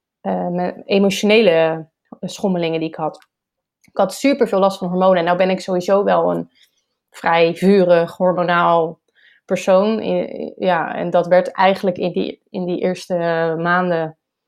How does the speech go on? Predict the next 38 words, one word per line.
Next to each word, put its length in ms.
nog 180
veel 260
erger. 640
Ehm, 640
maar 540
ik 100
had 160
altijd 220
van 100
de 60
misselijkheid 600
en 140
van 180
de, 200
van 200
het, 260
van 260
het, 180
eh, 200
moe 280
zijn 200
en 60
zo 120
had 120
ik 60
altijd 200
heel 140
veel 100
van 280
gehoord 500
van 120
mensen 300
om 60
me 100
heen. 140
Maar 160
van 180
die 280